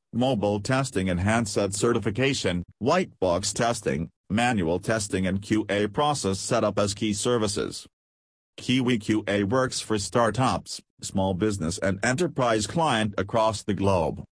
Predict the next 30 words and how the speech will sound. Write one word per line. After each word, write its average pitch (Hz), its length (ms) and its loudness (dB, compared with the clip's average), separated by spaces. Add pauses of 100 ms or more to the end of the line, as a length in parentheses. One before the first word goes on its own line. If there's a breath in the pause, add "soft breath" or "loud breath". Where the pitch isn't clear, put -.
(600)
In 90 140 0
this 123 200 0
podcast, 98 800 -2 (240)
I 104 140 0
am 117 340 0
going 101 320 0
to 104 80 -2
talk 104 340 0
about 98 300 0
why 156 220 2
a 127 60 4
business 101 400 0
should 101 300 -2
opt 90 300 -2
for 107 180 -2
test 117 460 0
automation. 113 800 0 (680)
Software 92 720 0
testing 92 580 -2
or 101 80 0
Q 107 320 0
A 107 220 0
is 101 200 -2
very 98 260 2
crucial 107 560 0
in 95 100 0
all 101 160 0
types 92 480 -2
of 82 160 -2
businesses. 92 720 -2